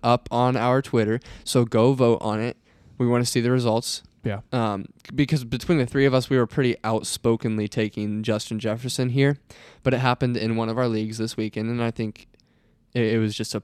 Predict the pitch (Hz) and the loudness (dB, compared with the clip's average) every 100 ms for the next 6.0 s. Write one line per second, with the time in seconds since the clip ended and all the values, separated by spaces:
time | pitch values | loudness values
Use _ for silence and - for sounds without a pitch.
0 | - - 110 - 127 120 113 107 107 107 | -8 -12 -12 -2 2 4 4 2 -2 -6
1 | 107 101 - 101 104 107 101 87 - - | -8 -8 -6 -6 -6 -6 -6 -6 -10 -16
2 | - - _ _ _ _ 135 123 113 113 | -20 -20 _ _ _ _ 2 2 2 0
3 | 113 113 101 113 123 120 143 127 117 117 | 0 -2 -2 0 0 2 2 4 0 4
4 | 165 147 123 180 185 - 120 104 117 - | 4 4 4 4 4 2 0 0 -6 -2
5 | 127 123 120 113 - - - 127 113 | 0 2 2 0 -2 -8 -2 0 0